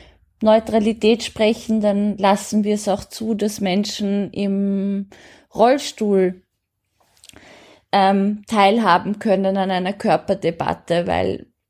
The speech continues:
das, oder Menschen, die chronisch krank sind. Also da ist auch so dieses Gesundheitsthema drin. Und genau, das ist ein Teil meines Buchs, <laughs> Ungeschönt, in dem ich mich mit Körpern befasse.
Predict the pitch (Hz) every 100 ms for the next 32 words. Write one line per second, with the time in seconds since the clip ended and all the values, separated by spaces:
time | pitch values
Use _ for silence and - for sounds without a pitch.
0 | _ _ _ _ _ 202 202 110 208 202
1 | 196 - 214 226 - 208 208 - 202 202
2 | 208 - 170 208 214 - 170 175 - 180
3 | - - 170 175 - - - 196 190 190
4 | 196 - 196 220 220 214 - - - 175
5 | - 175 - 185 196 - - - - -
6 | _ _ - 196 190 185 185 185 185 -
7 | - - _ _ _ - 254 208 170 165
8 | 175 - - - 190 196 - 185 151 160
9 | 185 - - 185 175 165 170 - - 196
10 | 196 - - - 196 - - - - 226
11 | 208 202 202 180 180 180 180 185 170 165
12 | 170 - 175 185 190 214 170 170 165 175
13 | 170 - - - - - 170